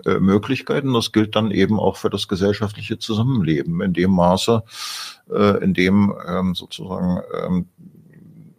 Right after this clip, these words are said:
Spielräume entstehen für Freiheit und dann eben, äh, auch, äh, Herrschaft, äh, dysfunktional wird, nicht?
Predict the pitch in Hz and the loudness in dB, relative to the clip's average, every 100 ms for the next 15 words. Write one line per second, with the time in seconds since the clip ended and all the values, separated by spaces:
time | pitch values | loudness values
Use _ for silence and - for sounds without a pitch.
0 | _ - - - - - - - 147 113 | _ -20 -20 -20 -20 -16 -12 2 4 4
1 | 87 90 90 90 - - 92 95 107 113 | 4 2 0 -2 -6 -6 -4 0 0 0
2 | 107 98 92 - 98 90 - 76 92 101 | -4 -8 -12 -6 -2 -2 -2 0 2 2
3 | 123 127 - - 101 101 - 98 98 101 | 2 0 -2 -2 0 0 -4 -4 -2 -2
4 | 95 98 101 - 98 92 98 95 92 92 | -2 2 2 0 -2 0 2 2 2 0
5 | - - - 90 90 - 98 107 - 104 | -4 -16 -10 -6 -6 -4 0 2 2 0
6 | 101 - - - 107 104 104 127 - - | 0 -8 -12 -4 -4 -4 0 0 0 0
7 | 92 - - 87 90 - - - 50 92 | 0 0 -2 -2 -2 -2 -4 -4 -6 -6
8 | - - - 104 101 - | -8 -16 -12 -10 -10 -12